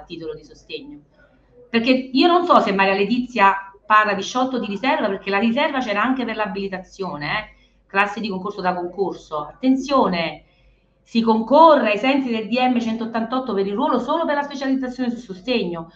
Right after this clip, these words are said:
cioè significa che io avevo dichiarato che avrei conseguito il titolo di sostegno entro il ventuno luglio, e, entro il venti luglio, e non l'ho conseguito.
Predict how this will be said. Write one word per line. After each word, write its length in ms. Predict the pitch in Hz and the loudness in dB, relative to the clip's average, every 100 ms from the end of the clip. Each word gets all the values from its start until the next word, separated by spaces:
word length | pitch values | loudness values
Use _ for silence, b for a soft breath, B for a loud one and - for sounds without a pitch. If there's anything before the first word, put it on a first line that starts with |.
| B | B
cioè 140 | - 269 | -2 0
significa 540 | 269 269 285 196 190 | 4 4 4 2 2
che 100 | 196 | 2
io 340 | 262 277 208 185 | 2 2 2 2
avevo 400 | 196 254 233 190 | 2 2 2 0
dichiarato 640 | 185 220 220 294 359 269 | -4 -2 4 6 6 2
che 60 | 247 | -2
avrei 240 | 226 226 | -2 -4
conseguito 760 | 208 202 202 208 185 170 160 b b | -6 -10 -10 -10 -10 -10 -12 b b
il 160 | 190 - | -18 -8
titolo 340 | 277 240 220 | -4 -2 -2
di 80 | 196 | -4
sostegno 640 | 208 196 - 202 175 175 | -10 -10 -6 -4 -4 -4
entro 460 | 220 254 240 202 196 | -2 -2 -2 -4 -6
il 80 | |
ventuno 420 | 185 190 - 226 196 | -4 -6 -4 -4 -4
luglio, 540 | 165 151 180 190 190 b _ | -6 -10 -8 -8 -8 b _
e, 240 | 196 202 | -6 -6
entro 240 | 196 233 214 | -2 -2 -2
il 60 | |
venti 240 | 190 214 196 | -6 -10 -14
luglio, 240 | 156 156 | -10 -6
e 80 | 185 | 0
non 140 | 269 | 2
l'ho 140 | 311 277 | 2 0
conseguito. 840 | 240 226 - 233 214 170 147 143 | -4 -6 -6 -4 -4 -4 -10 -12